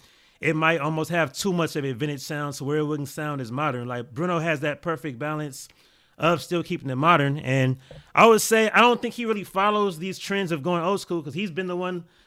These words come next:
to really set, I'm, I'm not gonna say he set trends, but I mean,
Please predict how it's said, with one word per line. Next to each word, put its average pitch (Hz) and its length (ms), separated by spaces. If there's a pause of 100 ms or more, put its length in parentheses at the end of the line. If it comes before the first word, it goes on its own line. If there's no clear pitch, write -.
(260)
to 143 120
really 175 200
set, 202 440
I'm, 226 160 (100)
I'm 247 100
not 277 100
gonna 240 120
say 233 140
he 233 100
set 240 380
trends, 220 480
but 160 100
I 170 60
mean, 170 360